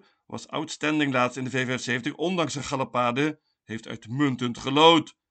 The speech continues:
Moet er natuurlijk bij. Dat geldt ook voor nummer zes, The Winner Take It All van Bou Westergaard. Die heeft al drie zegens dit jaar. Paard won laatst ook in een elf tijd. Kan absoluut winnen, gaat zonder ijzers nu.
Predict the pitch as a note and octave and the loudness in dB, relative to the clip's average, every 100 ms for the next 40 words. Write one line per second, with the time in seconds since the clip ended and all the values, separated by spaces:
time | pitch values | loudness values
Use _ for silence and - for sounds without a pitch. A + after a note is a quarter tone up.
0 | _ _ G#2+ A2+ A#2 G#2+ A#2 A2 G#2+ B2+ | _ _ -10 -10 -8 -10 -8 -6 0 2
1 | C3 A#2+ G#2+ _ _ _ _ _ _ _ | 2 2 -4 _ _ _ _ _ _ _
2 | _ - - - B2+ C3+ C3+ B2+ B2+ C#3 | _ -14 -8 -6 -6 -6 -6 -2 0 -2
3 | - _ _ _ _ A#2 A2+ A#2+ B2+ C3+ | -4 _ _ _ _ -6 -4 -4 -2 -2
4 | A#2+ B2+ B2+ C#3 C3 C#3+ D3 C#3+ C3 B2 | -2 -2 -2 0 2 4 4 2 -2 -4
5 | B2+ C3+ B2+ - C#3 D3 D3 C3+ A2+ - | -4 -4 -4 -6 -2 2 2 2 -2 -14
6 | _ _ G#2+ A#2+ A2+ B2 B2+ C3+ C#3 C3+ | _ _ -12 -8 -4 -4 -2 2 2 0
7 | A2+ C3+ B2+ C3 C3+ D3+ C#3+ C3 B2 B2 | -2 -2 0 2 4 2 0 -6 -6 -4
8 | D3 C3+ C3+ C3+ C3 C#3 D3+ C3+ C3 C3 | -4 0 -2 -2 -2 -4 -2 -6 -6 -6
9 | C3 B2+ C3+ C3+ D#3 D#3+ _ _ _ _ | -6 -6 0 2 2 0 _ _ _ _
10 | _ _ _ _ _ _ - C3 - C3+ | _ _ _ _ _ _ -8 -6 -6 -10
11 | B2 B2 B2+ B2 A#2 - A#2 - A#2+ A2+ | -8 -4 -2 0 -2 -4 -8 -8 -10 -8
12 | A2 - C3+ D3 C#3 D3+ D3 A#2 - | -10 0 2 2 0 4 4 2 -8